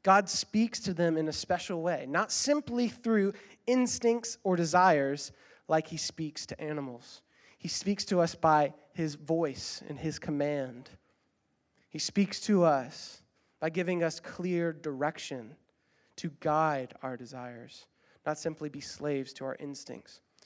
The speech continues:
So this is not saying that desire in itself is bad. Absolutely not. And that is a whole nother conversation. But your desires should not be elevated above God's,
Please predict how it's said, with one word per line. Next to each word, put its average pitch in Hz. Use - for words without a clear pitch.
So 180
this 202
is 240
not 233
saying 202
that 147
desire 165
in 170
itself 160
is 143
bad. 208
Absolutely 185
not. 202
And 156
that 180
is 160
a 160
whole 180
nother 220
conversation. 147
But 170
your 214
desires 208
should 233
not 214
be 220
elevated 180
above 165
God's, 151